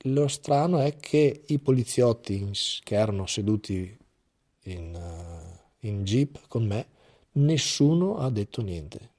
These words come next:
nessuno ha detto cosa era successo. Solo uno a un certo punto deve aver detto: "Guarda che quelle persone lì tante volte dicono delle bugie."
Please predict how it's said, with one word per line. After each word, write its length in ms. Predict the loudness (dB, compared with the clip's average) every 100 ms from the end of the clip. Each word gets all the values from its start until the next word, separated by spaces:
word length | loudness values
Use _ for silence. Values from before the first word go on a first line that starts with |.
| -8
nessuno 600 | -6 -6 0 2 4 2
ha 40 |
detto 500 | 0 -2 -4 -4 -6 _ _ _ _ _ _ _ _ _ _ _ _ _ _ _ _ _ _
cosa 340 | -6 -4 -4
era 180 | -6 -6
successo. 600 | -10 -12 -10 -10 -12 -16 _ _ _ _ _ _ _ _ _ _ _ _ _ _ _ _ _
Solo 380 | 4 8 10
uno 220 | 10 8 6
a 20 |
un 60 |
certo 220 | 4 0 0
punto 280 | 0 0
deve 220 | 2 6 6
aver 180 | 4
detto: 140 | 2 2
"Guarda 320 | 2 2 0
che 440 | -2 -2 0 -2 -6 _ _ _ _ _ _ _ _ _ _ _
quelle 280 | -2 0
persone 360 | 0 -2 -2 -2
lì 360 | 0 0 -2 -10 _ _
tante 320 | -6 -4 -2
volte 420 | 0 -2 -2 -6
dicono 480 | -6 -6 -8 -8 -8 _
delle 300 | -8 -8 -6 -8
bugie." 540 | -8 -10 -12 -14 -16